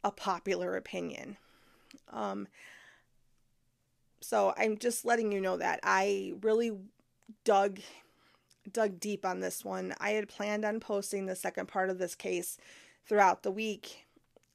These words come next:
but I got into such a deep dive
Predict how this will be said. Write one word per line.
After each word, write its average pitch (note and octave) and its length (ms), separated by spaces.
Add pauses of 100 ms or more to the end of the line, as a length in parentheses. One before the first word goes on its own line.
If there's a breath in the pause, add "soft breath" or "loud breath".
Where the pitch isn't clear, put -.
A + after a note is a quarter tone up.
(600)
but F#3+ 420 (460)
I G#3+ 500 (1080 loud breath)
got A3+ 220
into A#3 340
such - 680 (640)
a A#3 80
deep G#3 400
dive F#3 600